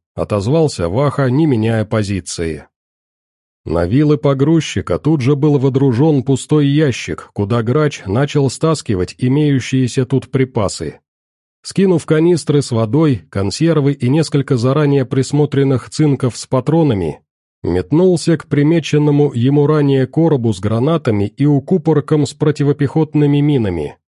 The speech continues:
Жестом указал на плитку, мол, забирать или нет.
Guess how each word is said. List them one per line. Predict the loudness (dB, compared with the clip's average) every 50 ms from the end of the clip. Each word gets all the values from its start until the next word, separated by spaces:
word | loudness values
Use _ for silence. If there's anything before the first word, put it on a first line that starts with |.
| _ _ _ _ _ _ _ _ -8
Жестом | -6 -2 0 0 0 0 0 0 -2 0 0
указал | -2 0 0 -2 0 0 0 2 2 2
на | 2 2 0
плитку, | 0 0 0 0 0 -2 -4 -4 -4 -4 -4 -6 _ _
мол, | -6 -2 -2 0 0 -2
забирать | -2 -2 -2 0 0 0 0 0 -2 -4 -6 -8
или | -4 -2 0 0 2
нет. | 2 2 0 0 -2 -6 -10 _